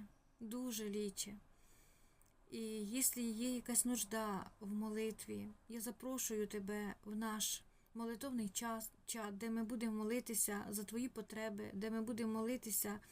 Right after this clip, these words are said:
за потреби, е, когось із твоїх рідних, близьких, хто тобі не байдужий. Я запрошую тебе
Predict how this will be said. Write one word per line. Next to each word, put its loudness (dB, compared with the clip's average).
за -2
потреби, -4
е, 0
когось 0
із 6
твоїх -2
рідних, 2
близьких, 2
хто -10
тобі -4
не 0
байдужий. 0
Я -4
запрошую -2
тебе -4